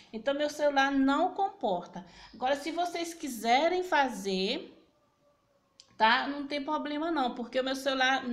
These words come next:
realmente não comporta, é muita mensagem. Eu tenho dois celulares, pra você ter uma ideia, <laughs> dois celular, né, com, com WhatsApp,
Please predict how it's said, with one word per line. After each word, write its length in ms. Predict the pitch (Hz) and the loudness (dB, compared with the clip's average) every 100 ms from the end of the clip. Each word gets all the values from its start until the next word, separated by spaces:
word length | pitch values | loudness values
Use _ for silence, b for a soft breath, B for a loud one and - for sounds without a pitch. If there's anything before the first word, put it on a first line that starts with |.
| 233 233 | -4 -4
realmente 720 | 254 277 294 254 254 269 277 | 0 0 2 0 0 -4 -4
não 440 | 254 240 240 285 320 | -2 -2 -2 -4 -2
comporta, 680 | 330 285 233 240 240 262 B B B - | -2 -2 -2 -2 -4 -12 B B B -2
é 120 | 262 | 0
muita 420 | 262 285 339 330 | 2 0 -2 -2
mensagem. 600 | 330 349 - 233 220 - | -2 -4 -2 0 -2 -4
Eu 120 | 254 | -8
tenho 240 | 247 277 247 | -4 -4 0
dois 280 | 285 359 403 | 0 0 -2
celulares, 520 | 392 392 349 262 - | -2 -2 0 -2 -2
pra 100 | 247 | -6
você 0 | |
ter 160 | 254 | -4
uma 100 | 247 | -4
ideia, 380 | 247 208 - 302 - 262 | -4 -4 -4 -4 -4 0
<laughs> 640 | 233 - - - - - | 0 0 -12 -16 -18 -14
dois 280 | 196 262 339 | 0 0 0
celular, 680 | 330 311 294 269 220 226 - B B B B - | -2 -4 -4 -2 0 -2 -4 B B B B -6
né, 400 | 226 294 370 - | -2 -2 -2 -8
com, 760 | - 262 240 220 190 175 - - _ _ | -6 -4 -2 -4 -6 -8 -12 -20 _ _
com 800 | 233 208 202 190 185 175 170 - | -12 -8 -6 -6 -6 -8 -10 -8
WhatsApp, 960 | 190 247 247 - 233 208 214 - 330 | -2 -2 -2 -4 -2 -2 -4 -6 -10